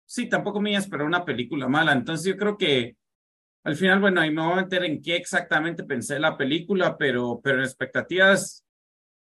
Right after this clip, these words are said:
yo pensé que iba a salir, o sea, eh, s-,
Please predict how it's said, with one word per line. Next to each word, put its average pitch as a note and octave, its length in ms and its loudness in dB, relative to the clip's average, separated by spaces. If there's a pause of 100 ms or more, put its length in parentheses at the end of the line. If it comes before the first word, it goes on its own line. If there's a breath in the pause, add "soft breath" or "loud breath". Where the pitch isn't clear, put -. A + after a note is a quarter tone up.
(160)
yo E3 220 -4
pensé G3+ 340 0
que G3 120 -4
iba F#3+ 120 4
a F#3 40 4
salir, D3+ 380 -2 (460)
o A#2 100 -14
sea, A#2 360 -2 (1200)
eh, A#2+ 640 0 (280)
s-, - 260 -16